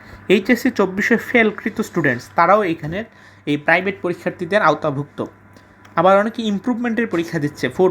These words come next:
পয়েন্ট সিক্স সেভেন পেয়েছে বা সেভেন ফাইভ পেয়েছে, এ প্লাস পেত, মানে, পেতে চায়, সেক্ষেত্রে ইমপ্রুভমেন্ট দিবে, সেক্ষেত্রে তারাও প্রাইভেট পরীক্ষার্থী।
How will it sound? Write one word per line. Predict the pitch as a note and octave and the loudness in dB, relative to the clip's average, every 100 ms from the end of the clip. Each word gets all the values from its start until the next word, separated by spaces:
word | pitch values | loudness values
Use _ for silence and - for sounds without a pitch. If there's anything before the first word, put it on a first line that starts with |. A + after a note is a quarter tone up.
| F#3 | 2
পয়েন্ট | F#3 F3 | -2 -2
সিক্স | - F#3+ | -6 -4
সেভেন | - E3 D#3+ D3+ | 2 2 0 0
পেয়েছে | C3+ C3 | 0 0
বা | C#3+ | -2
সেভেন | D3 F3+ E3+ C#3+ | 0 2 0 0
ফাইভ | D#3 D3+ | -2 0
পেয়েছে, | C3+ C3 C#3 | -4 0 0
এ | C#3 | 0
প্লাস | E3 D#3+ | -2 -2
পেত, | - - A#2+ - - - | -6 -6 -8 -10 -18 -8
মানে, | C#3 B2 D3 | -4 -2 -2
পেতে | C#3+ C3+ | -2 -4
চায়, | - A#2 - - - - - | -2 -2 -4 -20 -20 -20 -2
সেক্ষেত্রে | G3 F#3 F#3+ | 0 0 0
ইমপ্রুভমেন্ট | G#3 F#3+ A#3 G#3 G#3 E3 C#3+ | 0 0 0 2 2 2 0
দিবে, | B2+ A2 - - - - - - | -2 -4 -8 -20 -20 -20 -18 -2
সেক্ষেত্রে | A3 A#3+ A#3+ G#3+ | 0 0 0 -2
তারাও | G#3 F#3+ B3 | 2 2 4
প্রাইভেট | B3 G3+ E3+ E3 - | 2 -2 -2 -4 -6
পরীক্ষার্থী। | C3+ - B2+ - | -8 -8 -14 -14